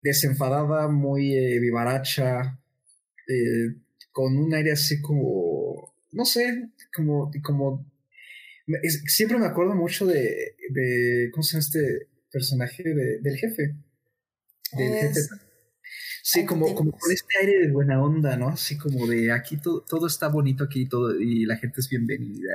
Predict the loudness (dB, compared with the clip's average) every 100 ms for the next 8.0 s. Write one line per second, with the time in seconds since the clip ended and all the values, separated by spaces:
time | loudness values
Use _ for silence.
0 | -4 -8 -16 -20 -20 -20 -20 -8 -2 0
1 | 2 2 2 0 0 2 4 2 0 -4
2 | -2 -2 0 0 0 0 0 -4 -6 -4
3 | -4 -10 _ _ _ _ _ _ _ _
4 | -4 0 2 2 2 2 2 2 2 0
5 | 0 2 0 -2 -8 -18 -4 -2 -2 -4
6 | -4 -2 0 0 0 -2 0 0 0 -4
7 | -2 0 0 -2 -4 -2 -2 -2 -2